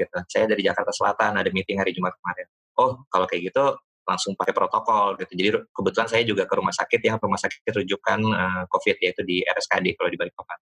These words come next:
di Kandojoso. Jadi saya langsung ke isolasi, ke ruang isolasi, saya menunggu, eh, tesnya. Nah, di situ saya dites, ada tes darah, ada X-ray, ada swab testnya sendiri. Nah, karena, eh,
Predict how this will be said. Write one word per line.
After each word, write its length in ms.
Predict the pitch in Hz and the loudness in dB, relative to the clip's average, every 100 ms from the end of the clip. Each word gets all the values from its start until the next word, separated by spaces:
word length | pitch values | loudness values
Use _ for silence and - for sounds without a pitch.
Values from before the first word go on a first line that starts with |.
| _ | _
di 160 | 92 92 | 0 2
Kandojoso. 560 | 92 87 90 87 - _ _ - - - - | 2 0 0 -4 -6 _ _ -20 -14 -14 -8
Jadi 160 | 95 95 | -2 0
saya 180 | 98 92 | 2 2
langsung 240 | 92 95 | 0 0
ke 320 | 92 92 92 - | 0 2 0 -2
isolasi, 560 | - 90 87 123 131 | 0 0 2 0 0
ke 40 | 101 | 0
ruang 160 | 95 92 | 0 0
isolasi, 480 | 92 90 - 123 | 0 0 0 0
saya 160 | 101 110 | 2 2
menunggu, 560 | 110 101 95 101 120 95 | 2 0 0 2 0 0
eh, 240 | 92 92 | -2 0
tesnya. 560 | 95 95 98 90 90 90 | 0 0 -2 -4 -6 -4
Nah, 80 | 90 | -2
di 80 | 90 | -2
situ 160 | 104 - | -4 -2
saya 240 | 104 95 | 0 -2
dites, 400 | 90 110 127 120 | 0 0 2 0
ada 320 | 92 90 90 | 0 0 0
tes 240 | - 87 - | -2 -4 -2
darah, 480 | 123 123 123 123 | 0 0 0 0
ada 80 | 92 - 117 | 0 0 0
X-ray, 560 | - - 123 123 127 - - - - - | -2 0 2 2 -2 -8 -20 -18 -18 -6
ada 240 | - 90 90 | -2 0 2
swab 240 | - - | 0 0
testnya 240 | - 95 | 0 0
sendiri. 480 | - 101 113 120 113 | 0 0 2 2 0
Nah, 160 | 92 87 - _ _ _ _ _ | -2 -4 -8 _ _ _ _ _
karena, 640 | - - 104 110 113 107 - _ _ _ - | -2 0 2 2 2 0 -6 _ _ _ -2
eh, 580 | - 107 107 104 104 104 | 2 4 4 4 4 2